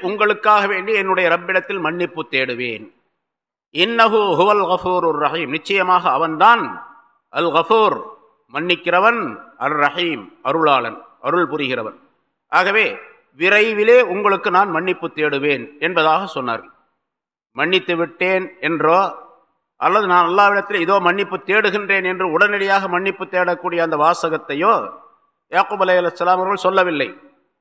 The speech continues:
"இனிமேல் விரைவிலேயே உங்களுக்கு நான் மன்னிப்பு தேடுகின்றேன், அல்லாஹ்விடத்தில், என்னுடைய ரப்பிடத்திலே மன்னிப்பு தேடுகின்றேன்" என்று சொன்னது பல கருத்துக்கள் உடையது என்பதாக குறிப்பிடுகின்றார்கள். அதாவது நான் உட-, உடனடியாக மன்னிப்பு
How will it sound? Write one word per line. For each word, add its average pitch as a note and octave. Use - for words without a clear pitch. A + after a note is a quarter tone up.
"இனிமேல் F3+
விரைவிலேயே G#3
உங்களுக்கு F#3
நான் F#3+
மன்னிப்பு F#3
தேடுகின்றேன், E3
அல்லாஹ்விடத்தில், F3
என்னுடைய D#3
ரப்பிடத்திலே F#3
மன்னிப்பு E3
தேடுகின்றேன்" D3+
என்று C#3+
சொன்னது E3
பல F#3+
கருத்துக்கள் F#3+
உடையது E3
என்பதாக D#3+
குறிப்பிடுகின்றார்கள். B2
அதாவது F3
நான் D#3
உட-, F#3+
உடனடியாக A3+
மன்னிப்பு G#3+